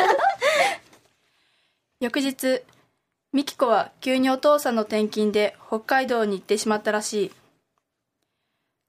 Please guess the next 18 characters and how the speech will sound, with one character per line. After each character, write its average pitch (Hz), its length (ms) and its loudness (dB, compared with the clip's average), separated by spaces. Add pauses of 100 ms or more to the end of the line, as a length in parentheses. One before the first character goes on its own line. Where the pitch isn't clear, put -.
(160)
彼 277 240 -2
女 233 140 0
は 190 320 0
部 220 100 -2
員 240 220 0
一 262 240 -4
人 262 40 0
一 269 100 -6
人 269 260 0
に 214 80 0
手 214 100 -2
紙 233 240 0
を 247 100 -4
書 262 100 2
い 254 100 -6
て 214 80 0
い 190 100 0
た。 170 240 -2